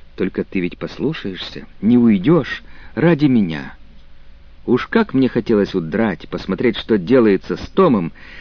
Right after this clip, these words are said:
Я так и собирался сделать, но после этого я не мог уйти, даже за полцарства. Тётя Салли всё не шла у меня из головы,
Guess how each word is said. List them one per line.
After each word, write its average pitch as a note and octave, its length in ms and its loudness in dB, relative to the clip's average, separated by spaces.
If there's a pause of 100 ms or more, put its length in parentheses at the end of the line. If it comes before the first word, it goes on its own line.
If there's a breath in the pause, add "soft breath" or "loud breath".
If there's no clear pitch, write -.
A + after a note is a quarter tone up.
(460 loud breath)
Я F#2 120 -6
так G2+ 200 -6
и A#2+ 40 -4
собирался D3 540 4
сделать, D#2 480 -6
но F2+ 140 -4
после A#2+ 320 0
этого A#2+ 360 -2 (180)
я G#2 140 -2
не G2+ 120 2
мог F#2 240 -4
уйти, - 360 -10 (200)
даже B2 320 0
за A#2 120 -2
полцарства. - 800 -6 (1800)
Тётя D#3 260 2
Салли C#3 760 2 (240)
всё - 220 0
не B2 120 4
шла G#2 240 0
у F#2+ 60 2
меня F2 260 -2
из D#2 100 -6
головы, D2 420 -6